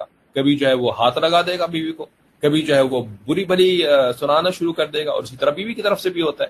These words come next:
جو غصے والی، آ، عورتیں ہوتی ہیں تو پھر وہ ہر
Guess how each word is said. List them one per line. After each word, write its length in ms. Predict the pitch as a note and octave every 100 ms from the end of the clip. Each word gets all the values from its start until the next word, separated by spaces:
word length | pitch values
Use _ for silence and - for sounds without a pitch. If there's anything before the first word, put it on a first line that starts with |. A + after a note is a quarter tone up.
| _ _
جو 100 | B2
غصے 240 | C#3 C#3+ F3
والی، 420 | E3 E3 D#3 C#3+
آ، 40 |
عورتیں 460 | B2+ A2 C3+ C#3 E3
ہوتی 240 | D3 D3+
ہیں 80 | D3 - _ _ _ _ _ _
تو 80 | B2
پھر 140 | D3+
وہ 180 | D3 B2
ہر 120 | D3+